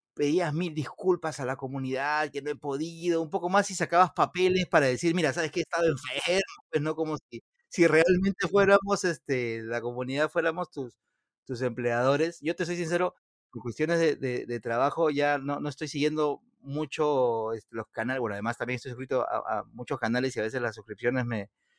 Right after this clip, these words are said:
las, las, las actualizaciones no me llegan todas y qué sé yo. Pero también estoy tratando de buscar otros canales nuevos, pues, para ver qué más hay, ¿no? Por eso no estaba tan al tanto, pero llegó un momento en que tú hacías videos diarios y a mí eso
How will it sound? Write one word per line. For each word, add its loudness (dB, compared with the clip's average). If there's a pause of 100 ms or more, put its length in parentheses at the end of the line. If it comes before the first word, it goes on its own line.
(160)
las, -2
las, 0
las -8
actualizaciones -6
no -4
me 0
llegan 0
todas 2
y -20
qué -16
sé -16
yo. -8 (460)
Pero 4
también 4
estoy -2
tratando 4
de 8
buscar 4
otros 0
canales 0
nuevos, 0
pues, -4
para -2
ver -4
qué -6
más -4
hay, 2
¿no? -6 (300)
Por 4
eso 4
no 2
estaba 8
tan 0
al -10
tanto, -4
pero -8
llegó -2
un 0
momento 0
en 0
que 0
tú -2
hacías -2 (300)
videos 2
diarios 2
y -6
a -4
mí -2
eso -2